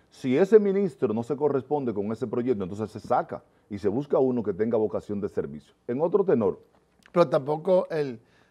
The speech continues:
Speaker 2: ministro administ-, administrativo de la presidencia puede ser un competidor de los agricultores.
Speaker 1: Perfecto. Entonces, ¿qué es lo que yo digo? Que si Luis Abinader quiere,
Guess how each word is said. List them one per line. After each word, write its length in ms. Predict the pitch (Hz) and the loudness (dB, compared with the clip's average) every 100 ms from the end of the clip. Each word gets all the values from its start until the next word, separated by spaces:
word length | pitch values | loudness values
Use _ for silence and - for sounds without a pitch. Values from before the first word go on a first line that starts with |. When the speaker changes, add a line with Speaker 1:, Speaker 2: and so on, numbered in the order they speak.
| _ | _
Speaker 2:
ministro 420 | 135 135 139 143 147 | -4 -2 -2 -4 -4
administ-, 340 | 151 143 147 - | -4 -6 -6 -4
administrativo 640 | 139 143 139 131 139 139 | -4 -2 -4 -6 -2 0
de 80 | 143 | 0
la 60 | |
presidencia 640 | 135 135 143 127 117 131 131 | -2 -6 -4 -6 -6 -10 -14
puede 380 | - 120 120 117 | -10 -6 -4 -6
ser 360 | 123 113 113 117 _ | -8 -8 -8 -12 _
un 160 | 135 | -8
competidor 520 | 135 127 131 123 120 120 | -6 -6 -8 -6 -8 -6
de 100 | 123 | -8
los 120 | 117 | -8
agricultores. 800 | 113 113 110 120 143 123 - _ _ _ | -10 -12 -14 -14 -14 -14 -20 _ _ _
Speaker 1:
Perfecto. 500 | 104 101 143 143 135 | -2 2 4 4 2
Entonces, 320 | 147 208 202 | 0 0 2
¿qué 60 | 202 | 2
es 60 | 240 | 2
lo 60 | |
que 120 | 220 | 2
yo 140 | 214 202 | 6 6
digo? 320 | 220 117 90 - _ _ _ _ _ _ _ | 4 -2 -4 -8 _ _ _ _ _ _ _
Que 160 | 185 175 | 4 4
si 160 | 190 | 4
Luis 320 | 170 208 233 | 2 2 4
Abinader 520 | 233 208 185 156 147 117 | 4 4 2 2 0 0
quiere, 500 | 139 131 104 95 | 2 4 2 0